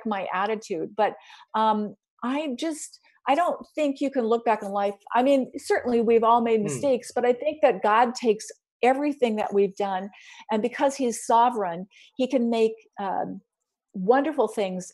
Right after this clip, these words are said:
Speaker 1: out of even our worst, uh, nightmares, uh, because he has a plan for each of our lives.
Speaker 2: Yeah.
Speaker 1: And when we realize that, um, that, that our disappointments don't have to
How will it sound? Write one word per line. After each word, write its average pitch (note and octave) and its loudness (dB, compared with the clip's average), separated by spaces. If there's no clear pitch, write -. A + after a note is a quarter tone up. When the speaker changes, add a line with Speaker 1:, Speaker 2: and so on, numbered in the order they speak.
Speaker 1:
out F#3+ 0
of F#3+ 0
even A#3 0
our F#3+ 2
worst, A3 2
uh, F3+ -8
nightmares, G#3 0
uh, G#3+ 2
because C4+ 0
he C#4 0
has B3+ 0
a A#3 0
plan A3 -4
for - -8
each F#3 -6
of F#3+ -8
our B2 -2
lives. F#2+ -8
Speaker 2:
Yeah. F#2+ -8
Speaker 1:
And F#3 0
when A3 4
we A3+ 2
realize G3 4
that, F3+ 2
um, - 0
that, F#3 4
that G#3+ 6
our G3 6
disappointments B3 -4
don't G#3+ 0
have G#3 -4
to G#3 4